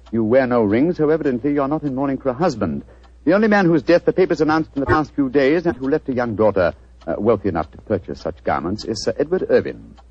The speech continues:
And since the police have already made an arrest, obviously wish me to, uh, uh, disprove the police theory and intercede for young Binion.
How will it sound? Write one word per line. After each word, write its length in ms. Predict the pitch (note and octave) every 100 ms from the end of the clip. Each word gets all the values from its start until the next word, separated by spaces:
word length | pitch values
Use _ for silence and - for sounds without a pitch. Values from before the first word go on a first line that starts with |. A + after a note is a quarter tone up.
| - - -
And 120 | F#2
since 180 | B2 G#2+
the 100 | -
police 220 | B2+ C3
have 100 | G2+
already 260 | A2 G#2 G#2+
made 160 | G#2+
an 80 | F#2+
arrest, 340 | F#2 C3 D#3+ F3+
obviously 420 | D#3+ E3+ - D3
wish 200 | F3 E3+ -
me 200 | D#3 D3
to, 320 | D3+ C#3+ D3
uh, 80 | C3+ - - - - -
uh, 80 | A2+ G#2+
disprove 680 | E3 G3+ - A2 F2+ C2+ -
the 80 | E2+
police 320 | G#2+ D3+ -
theory 480 | - E2 C2+ F2+ B2+
and 260 | B2+ C3 -
intercede 580 | D#3+ F3 E3 - D3+
for 100 | -
young 200 | E3+ F3
Binion. 320 | F3 F#3 -